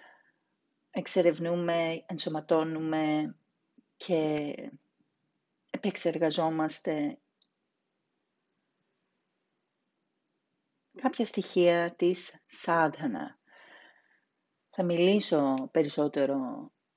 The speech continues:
για τη σάντχανα. Θα δούμε πώς θα πάει το σημερινό, μάλλον σε κάποιο επόμενο podcast, όπως πάμε. <laughs>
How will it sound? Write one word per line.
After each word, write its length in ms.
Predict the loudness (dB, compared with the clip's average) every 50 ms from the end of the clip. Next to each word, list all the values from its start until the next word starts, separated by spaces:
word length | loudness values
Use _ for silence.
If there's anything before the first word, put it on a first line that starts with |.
| _ _
για 280 | -6 -4 -4 -4 -2
τη 260 | -4 -4 -4 -4 -4
σάντχανα. 840 | -6 -6 -6 -4 -2 -2 -2 -2 -4 -6 -8 -6 -4 -2 -2 -2 -4 -6 _ _ -20 -20 -20 _ _ _ _ _ _ _ _ _ _ _ _ _ _ _ _ _ _ _ _ _ _ _ -18 -6
Θα 140 | -2 -2 -2
δούμε 220 | 0 -2 -2 -2 -2
πώς 140 | -4 -4
θα 100 | -6 -4
πάει 140 | -2 -2 -2
το 100 | -2 -2
σημερινό, 460 | -6 -4 -2 -2 -2 -2 -2 -2 -4
μάλλον 580 | -2 -2 0 0 0 0 -2 -2 -4 -4 -6 -10 _ _ _ _ _
σε 160 | -10 -8 -4
κάποιο 280 | -4 -4 -2 0 -2 -2
επόμενο 460 | 0 0 0 0 2 0 0 -2 -2 -2
podcast, 560 | -2 -2 -2 -4 -4 -4 -4 -4 -4 -6 -6 -6
όπως 300 | -6 -4 -6 -8 -8 -6
πάμε. 340 | -4 -2 -2 -2 -4 -6
<laughs> 80 | -6